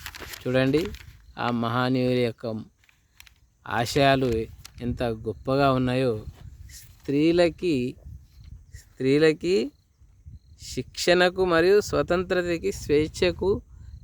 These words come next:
పెద్దపీట వేశారు. వాళ్ళకు, స్త్రీలకి విద్య కావాలన్నారు, స్వేచ్ఛ కావాలన్నారు. ఈ విధంగా స్త్రీల పట్ల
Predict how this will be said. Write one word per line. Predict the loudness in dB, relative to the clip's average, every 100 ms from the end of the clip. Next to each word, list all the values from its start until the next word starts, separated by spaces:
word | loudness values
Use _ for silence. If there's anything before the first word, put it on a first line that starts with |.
| -8
పెద్దపీట | -6 0 0 2 0 0
వేశారు. | 0 0 -2 -2 -2 -6 -18 -20 -20 -20 -20 -20 -8
వాళ్ళకు, | -4 -4 -6
స్త్రీలకి | -14 -12 0 2 2 0 -4 -8 -12 -10
విద్య | -8 2 4 6
కావాలన్నారు, | 6 4 4 2 0 -2 -4 _ _ _ _ _ -10
స్వేచ్ఛ | -4 -4 -2 4 6
కావాలన్నారు. | 6 6 6 4 2 0 -2 -4 _ -10 -10 -10 _ _ _ _ _ _ _ _ _ _ _ _ _ 2
ఈ | 4
విధంగా | 6 6 6 6 6 2 -6 _ _
స్త్రీల | -20 -18 -4 0 2 0
పట్ల | -2 -4 0 0 0 -4